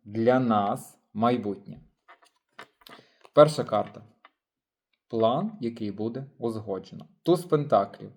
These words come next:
Дуже гарно фігурувала ця, цей аркан,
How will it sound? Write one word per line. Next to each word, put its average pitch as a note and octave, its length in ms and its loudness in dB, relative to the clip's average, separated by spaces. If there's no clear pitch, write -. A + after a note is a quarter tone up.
Дуже C#3 640 2
гарно A2+ 760 0
фігурувала G#2+ 760 -2
ця, F#2+ 360 -8
цей G#2 180 -10
аркан, C3+ 480 0